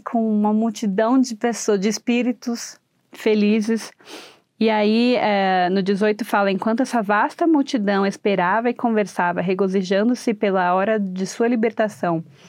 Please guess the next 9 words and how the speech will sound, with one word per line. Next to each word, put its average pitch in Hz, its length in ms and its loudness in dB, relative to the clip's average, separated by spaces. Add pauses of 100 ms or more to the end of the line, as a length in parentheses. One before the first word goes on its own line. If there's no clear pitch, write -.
(160)
das 185 220 -2
cadeias 190 500 0
da 220 140 0
morte, 196 500 0 (680)
o 233 100 0
Filho 240 340 0
de 233 100 0
Deus 220 300 2
apareceu, 202 680 0